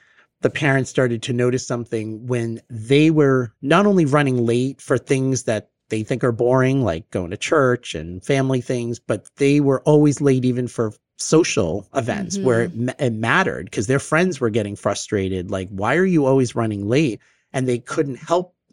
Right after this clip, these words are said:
Speaker 1: themselves. And then the parents like,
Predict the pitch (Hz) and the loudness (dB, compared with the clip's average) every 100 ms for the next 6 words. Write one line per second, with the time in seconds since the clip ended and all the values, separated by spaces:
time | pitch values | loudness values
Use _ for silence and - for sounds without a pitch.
0 | _ - 98 - - 65 107 - _ _ | _ -8 -6 -8 -8 -8 -12 -18 _ _
1 | _ - 123 135 175 170 156 143 127 127 | _ -8 -2 0 2 0 0 0 0 -4
2 | 113 | -6